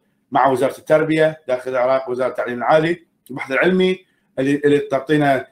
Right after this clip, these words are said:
اتصال مب-، مباشر ومعرفة مستمرة عن الوضع. آه، ف-، ال-، فعدد الطالبي-، آه، ط-، طلاب، ط-، وال-، وال-، راح يزداد في السمستر الآخر، مثل ما قال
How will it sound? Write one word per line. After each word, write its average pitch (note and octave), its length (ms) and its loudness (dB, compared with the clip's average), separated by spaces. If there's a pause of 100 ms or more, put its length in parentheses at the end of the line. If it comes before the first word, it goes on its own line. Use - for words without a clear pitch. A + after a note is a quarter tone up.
(180)
اتصال C#3+ 320 -2
مب-، C#3+ 240 0
مباشر C#3 460 0
ومعرفة C#3 340 0
مستمرة C3 600 0 (840)
عن B2 120 -2
الوضع. D3 400 2 (460)
آه، B2+ 220 6
ف-، C#3+ 540 4 (520)
ال-، C#3+ 680 2 (500)
فعدد D#3+ 380 0
الطالبي-، G#3 600 0
آه، D#3+ 220 -2
ط-، F3 340 -2
طلاب، E3 340 0
ط-، D3 520 -2
وال-، C#3 280 -4
وال-، C#3 200 -6
راح C#3+ 140 -4
يزداد E3+ 460 0
في C#3+ 280 -6
السمستر C#3 400 -6
الآخر، C3 360 -2
مثل D3 140 -6
ما D3 140 2
قال C3+ 240 2